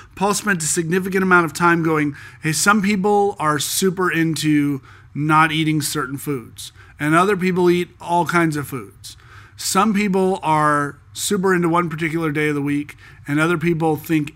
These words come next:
every day is fantastic." And the end of the chapter basically goes, if you're on one side of the fence or the other, great. Don't judge the person on the other side.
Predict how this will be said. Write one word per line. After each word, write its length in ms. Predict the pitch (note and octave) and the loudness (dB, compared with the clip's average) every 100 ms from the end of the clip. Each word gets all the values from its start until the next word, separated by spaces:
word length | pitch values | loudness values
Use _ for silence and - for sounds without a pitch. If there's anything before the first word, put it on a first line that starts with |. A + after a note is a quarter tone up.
| - | -4
every 300 | D#3 D3+ D3 | -2 -2 -2
day 140 | D3 | -2
is 140 | C#3 | -4
fantastic." 680 | - C3 B2+ B2 A#2 - F#2 - - - - - | -6 -10 -8 -8 -10 -14 -20 -20 -20 -20 -20 -4
And 240 | D3+ D3 - - | -2 -2 -8 -16
the 440 | D#3 C#3+ D3+ D3+ | -16 -4 0 2
end 140 | F3+ | 0
of 60 | G#3 | 0
the 100 | G3 | -2
chapter 340 | - F3 E3 | 0 -2 -2
basically 440 | D#3 D#3 D3 D3+ D#3 | -4 -4 -4 -4 -2
goes, 420 | D3 D3 C#3 C3 - - - - - - - | -2 -2 -4 -8 -14 -20 -20 -20 -20 -20 -8
if 160 | D#3+ | -4
you're 120 | D#3 F3 | 2 2
on 140 | F3+ | 4
one 160 | F3 F3+ | 2 2
side 180 | F#3 | 2
of 60 | F3+ | 0
the 40 | |
fence 260 | D#3+ E3 D#3+ | 0 -2 -2
or 60 | D#3+ | -2
the 140 | D3+ | -2
other, 360 | D3 D#3 F3+ F3 - | -2 -2 -4 -8 -16
great. 480 | - C#3 C#3+ G#2 - - C3+ | -8 -4 -4 -6 -14 -14 -8
Don't 300 | C3+ E3 E3 | -2 -2 -2
judge 240 | D#3 D3 | -4 -4
the 100 | C#3+ | -6
person 480 | C3+ C#3+ C3+ C3+ C3 A2+ | -8 -8 -8 -8 -10 -10
on 200 | C3 C3 | -12 -10
the 120 | A2+ | -10
other 160 | A2 | -12
side. 520 | A2+ - A#2 G2 F#2+ | -14 -14 -14 -16 -20